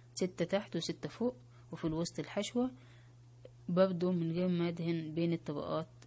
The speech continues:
سمنة. وبعد كده ببدأ أساوي، أساوي الحروف أو الحواف بالسكينة،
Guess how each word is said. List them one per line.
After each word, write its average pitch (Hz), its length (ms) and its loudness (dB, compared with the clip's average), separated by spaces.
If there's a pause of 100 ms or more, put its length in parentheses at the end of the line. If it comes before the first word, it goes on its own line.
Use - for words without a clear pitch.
(100)
سمنة. 170 480 2 (1500)
وبعد 196 300 6
كده 175 360 0
ببدأ 160 520 -2
أساوي، 170 480 2
أساوي 160 480 2
الحروف 170 640 -2
أو 151 260 -2
الحواف 165 600 -2 (140)
بالسكينة، 180 680 0